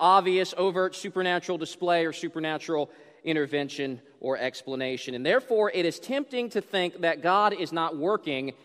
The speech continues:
in our lives. Book of Esther reminds us that that's not the case. Book of Esther reminds us, uh, what Solomon in his wisdom wrote a long time ago in Proverbs sixteen,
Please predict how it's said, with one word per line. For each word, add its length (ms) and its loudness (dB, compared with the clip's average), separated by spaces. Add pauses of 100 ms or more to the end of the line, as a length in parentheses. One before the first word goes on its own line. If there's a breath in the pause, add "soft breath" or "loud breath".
(160 soft breath)
in 100 0
our 120 4
lives. 680 4 (600)
Book 100 -8
of 80 -4
Esther 340 2
reminds 520 0
us 180 0
that 140 -10
that's 240 -10
not 180 -6
the 60 -12
case. 640 -6 (340 soft breath)
Book 100 -4
of 100 0
Esther 280 2
reminds 540 4
us, 340 2 (260 loud breath)
uh, 260 -8 (100)
what 340 2 (160 loud breath)
Solomon 560 4
in 120 2
his 140 0
wisdom 560 2 (160 loud breath)
wrote 160 4
a 40 6
long 420 8
time 320 2
ago 400 6
in 100 2
Proverbs 460 4
sixteen, 720 0